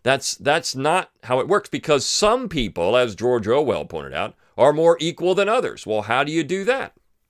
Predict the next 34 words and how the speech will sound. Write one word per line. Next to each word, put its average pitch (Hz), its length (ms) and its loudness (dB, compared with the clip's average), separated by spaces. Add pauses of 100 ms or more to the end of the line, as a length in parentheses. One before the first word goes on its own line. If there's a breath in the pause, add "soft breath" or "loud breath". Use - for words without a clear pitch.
(1000 soft breath)
This 156 160 -6
is 135 140 -2
Orwell's 120 800 6 (240)
stinging 185 480 0
indictment 127 500 2
in 92 100 -2
Animal 123 320 0
Farm 80 300 -8
of - 120 -8
communism. 156 580 -2 (260)
Command 170 480 0
communism, 117 560 0
the 113 80 -4
Soviet-type 170 800 0
system, - 500 -8 (380 soft breath)
that 127 240 4
is 120 180 -2
the 131 180 -4
only 170 280 2
system 139 420 0
that 123 140 -2
really 101 240 0
works. 185 520 0 (260 soft breath)
Because 127 380 2
Marxism 156 500 2
can't 135 240 0
work 117 240 0
on 101 80 2
its 92 160 -4
own, 92 160 -2
human 117 260 -4
nature 110 320 0
denies 107 460 0
it. 76 80 -14